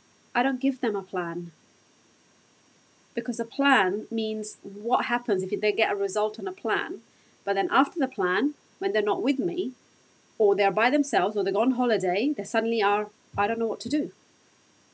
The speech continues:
Secondly, the plan might not be for you because you don't like those foods. What are you gonna do then? Right? Or, and also, the women that I teach, they're busy to count calories, count sins,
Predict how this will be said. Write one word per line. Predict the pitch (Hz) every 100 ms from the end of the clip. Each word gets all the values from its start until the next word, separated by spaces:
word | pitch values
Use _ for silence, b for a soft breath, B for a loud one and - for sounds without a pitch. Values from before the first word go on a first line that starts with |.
| _
Secondly, | - 214 214 220 254
the | 226
plan | 220 214 214 220
might | 208
not | 208 208
be | 226
for | 220
you | 208 247
because | 247 226 185 185
you |
don't | 202 196
like | 415 415
those | 226
foods. | - 330 359 - - _ _
What | 190 208
are |
you | 226
gonna | 226 226
do | 254
then? | 311 175 175 - _ _ _ _ _ _ _ -
Right? | 202 285 - _ _ _
Or, | 226 233
and | - 349 311
also, | 349 381 359 349 359 262
the | 233
women | 262 277 294
that | 294
I | 294
teach, | 294 294 277 - - _ _ _ _ -
they're | 185 214
busy | 262 - 170 175
to | 202
count | - 196 190
calories, | 202 208 254 330 - -
count | 196 180
sins, | - 208 226 285 302